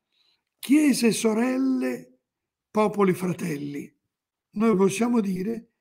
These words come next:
"Chiese divise, popoli divisi". Ecco, bisogna dare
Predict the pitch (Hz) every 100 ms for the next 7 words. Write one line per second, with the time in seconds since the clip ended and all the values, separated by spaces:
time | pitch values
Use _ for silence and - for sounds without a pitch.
0 | _ _ _ - 233 170 240 247 208 151
1 | 151 185 214 - _ _ _ _ _ 185
2 | 185 190 147 160 196 160 131 175 - _
3 | _ _ _ _ _ _ _ _ _ 202
4 | 196 233 190 208 214 247 240 226 233 196
5 | 165 160 -